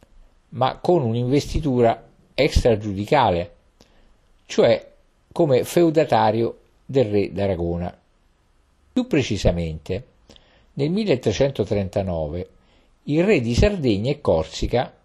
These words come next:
creò la contea del Goceano. Il Goceano, in latino Gotiani, probabilmente deve il suo nome ai gruppi di Goti che ivi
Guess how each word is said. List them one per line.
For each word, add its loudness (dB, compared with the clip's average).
creò 4
la 4
contea 2
del 2
Goceano. 2
Il -6
Goceano, -2
in -4
latino 0
Gotiani, -2
probabilmente 0
deve 2
il 0
suo 0
nome 0
ai 2
gruppi -2
di -4
Goti 2
che 0
ivi -2